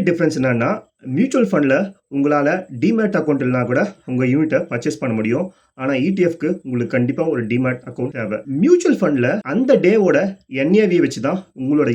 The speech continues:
யூனிட் டிசைட் ஆகும். ஆனா இ டி எஃப்ல கரண்ட் ட்ரேடிங் ஹவர்ஸ்ல உங்களால ட்ரேட் பண்ண முடியும், பை and செல்லும் பண்ண முடியும். அதுவும் இல்லாம இந்த மியூச்சுவல் ஃபண்ட் உங்ககிட்ட எந்த கண்ட்ரோலும் இல்ல. இந்த பை and செல்லிங் எல்லாமே அந்த ஃபண்ட் மேனேஜர் பார்த்துப்பாரு. ஆனா இந்த இ டி எஃப்ல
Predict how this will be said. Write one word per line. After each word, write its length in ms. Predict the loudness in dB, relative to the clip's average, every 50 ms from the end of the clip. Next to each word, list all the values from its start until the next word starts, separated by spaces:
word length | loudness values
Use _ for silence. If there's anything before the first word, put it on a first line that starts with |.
| 0
யூனிட் 260 | 2 2 2 0 0 -2
டிசைட் 260 | -2 0 0 0 0 0
ஆகும். 240 | 0 0 -2 -2 -4 -6 _ _ _ _ -8 -4
ஆனா 120 | -4 -2 0 0 0
இ 60 | 0 0
டி 60 | 0 0
எஃப்ல 200 | 0 0 0 0 0 -2 -2 -6
கரண்ட் 280 | -4 -2 -2 0 0 -2 0
ட்ரேடிங் 320 | 0 0 2 2 2 0 0
ஹவர்ஸ்ல 280 | 0 -2 -2 -2 -2 -2 -4 -6 -10 -10
உங்களால 340 | -8 -4 -2 -2 -2 0 -2 -4 -4 -6 -6
ட்ரேட் 180 | -4 -4 -4 -2
பண்ண 120 | -2 -2 -2 -2
முடியும், 220 | -2 -2 -4 -4 -6 -8 -6 -2
பை 100 | 0 0 2 0
and 100 | 0 -2 -2
செல்லும் 260 | -2 -2 -2 -2 -4
பண்ண 160 | -4 -4 -2 -2
முடியும். 260 | -2 -2 -2 -4 -4 -4 -2
அதுவும் 220 | 0 2 4 4 4
இல்லாம 240 | 4 4 2 2 0 0 -2 -4 -8 -10 _ -2 2
இந்த 140 | 2 4 4 2
மியூச்சுவல் 280 | 2 0 2 2 0 2 2
ஃபண்ட் 200 | 2 0 0 -4 -6 -6
உங்ககிட்ட 340 | -2 2 2 2 2 2 2 2 0
எந்த 140 | 2 0 0 0
கண்ட்ரோலும் 420 | 0 0 0 0 0 2 2 2 2
இல்ல. 120 | 2 2 0 0 0 -2 -2
இந்த 140 | 0 2 2 2 2
பை 80 | 2 2 2 2
and 100 | 2 2 4
செல்லிங் 240 | 4 4 4 4 4
எல்லாமே 260 | 4 4 2 2 2 0 -2 -6 _ -8
அந்த 100 | -8 -6 -4
ஃபண்ட் 180 | -2 0 2 2
மேனேஜர் 280 | 2 4 4 2 2 2
பார்த்துப்பாரு. 460 | 0 -2 -2 -4 -2 -2 0 2 2 0 -2 -4 -6 -4
ஆனா 100 | -2 0 0
இந்த 100 | 0 0
இ 100 | 0 -2 -2 0
டி 100 | 0 0
எஃப்ல 180 | 0 0 0 -2